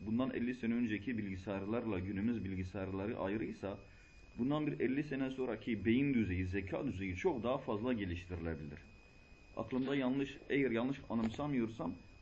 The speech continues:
kuantum bilgisayarları üretilebilecekmiş. Peki, madem ki çok hızlı bir gelişim olabiliyorsa, bu gelişim niçin daha bir hızlandırılamasın?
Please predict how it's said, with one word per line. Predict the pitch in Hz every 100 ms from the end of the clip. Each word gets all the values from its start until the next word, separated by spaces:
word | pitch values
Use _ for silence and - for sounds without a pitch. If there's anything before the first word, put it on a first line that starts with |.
| -
kuantum | - 160 156 156 117
bilgisayarları | 110 101 95 117 107 104 104 131
üretilebilecekmiş. | 104 95 90 117 120 101 95 98 90 73 73 - - - - - - -
Peki, | - 147 143 110 -
madem | 107 139 120 117
ki | 127 -
çok | 139 135
hızlı | 107 110 127
bir | 127
gelişim | 104 101 98 123 120
olabiliyorsa, | 101 101 101 110 98 87 - - - - - -
bu | 127 147 110
gelişim | 107 107 110 117 101
niçin | 143 175 - 113
daha | 101 92
bir | 90
hızlandırılamasın? | 92 95 92 92 87 82 78 71 73 76